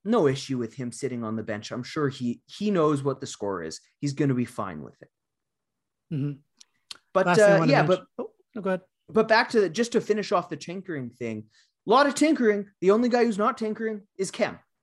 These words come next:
Speaker 1: right?
Speaker 2: <laughs>
Speaker 1: So he's the only guy who's not in flux. They know what he gives. He gives solid stuff.
Speaker 2: Yeah.
Speaker 1: So, uh, it, it's funny. It seems like he is both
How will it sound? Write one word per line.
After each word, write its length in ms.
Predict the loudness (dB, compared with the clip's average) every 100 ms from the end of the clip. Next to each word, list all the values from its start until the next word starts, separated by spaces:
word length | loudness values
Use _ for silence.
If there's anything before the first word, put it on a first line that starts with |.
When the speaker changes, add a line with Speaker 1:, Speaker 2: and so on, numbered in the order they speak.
| _ _ _ _ -20 -8
Speaker 1:
right? 260 | -2 -2 -4 -14
Speaker 2:
<laughs> 140 | -16
Speaker 1:
So 240 | 2 4 4
he's 260 | 6 4
the 120 | 4 2
only 160 | 2
guy 140 | 2 0
who's 140 | -2
not 320 | -2 -2 -2
in 140 | -6 -10
flux. 340 | -12 -14 -10
They 140 | -8
know 140 | -4 -2
what 120 | 0
he 60 | -2
gives. 360 | -2 -4 -6
He 100 | -14
gives 260 | -12 -12 -8
solid 360 | -8 -8 -8
stuff. 320 | -10 -12 -12 _ _ _ _
Speaker 2:
Yeah. 100 | -8
Speaker 1:
So, 240 | -2 0 0
uh, 180 | 0 -2 -4
it, 160 | -2
it's 200 | 0 0
funny. 400 | 2 2 2 -2 -4
It 140 | -6
seems 340 | -4 -2 -2
like 220 | 0 -2 -4
he 160 | -2
is 180 | -2 -2
both 460 | -8 -4 -2 -2